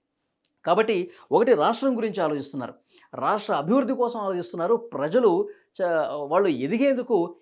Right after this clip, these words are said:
ఎలాంటి అవకాశాలు ఉన్నాయో చూసి మరి పవన్ కళ్యాణ్ గారు ఆయా సంబంధిత, ఆ, అక్కడ కేంద్ర మంత్రులతో మాట్లాడి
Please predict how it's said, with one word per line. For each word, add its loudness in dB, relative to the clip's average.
ఎలాంటి 0
అవకాశాలు -4
ఉన్నాయో -4
చూసి -6
మరి -6
పవన్ -2
కళ్యాణ్ -8
గారు -2
ఆయా -2
సంబంధిత, -4
ఆ, -2
అక్కడ -4
కేంద్ర -2
మంత్రులతో -4
మాట్లాడి -4